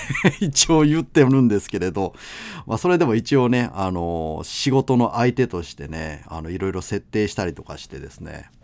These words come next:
まああの、毎朝というわけではないですけれど、何日かに一遍、このチャット君と一緒に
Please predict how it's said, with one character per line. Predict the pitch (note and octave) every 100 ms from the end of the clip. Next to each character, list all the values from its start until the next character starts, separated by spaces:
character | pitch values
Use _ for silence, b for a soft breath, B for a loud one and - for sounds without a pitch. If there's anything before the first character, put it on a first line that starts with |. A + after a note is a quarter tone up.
| b b b
ま | F#2 E2 D2
あ | D#2+
あ |
の、 | D#2+ D#2 D2+ C#2+ C2+ C#2 C#2 - - -
毎 | G#2+ E3+ G3+
朝 | - G#3+
と | E3
い |
う | A#2+
わ | A#2
け | C#3
で |
は | C3+ E2
な | F2
い | F2
で | D#2+
す | -
け | E2
れ | D#2+
ど、 | E2 D#2+ - _ _ -
何 | A#2
日 | A2 -
か | F#2+
に | E2+ F#2
一 | - -
遍、 | F2 F2+ - _
こ | - G2+
の |
チ | G2
ャ | B2+
ッ |
ト | - G2
君 | G2 E2+
と | D#2+ D#2+
一 | -
緒 | - F2+
に | F#2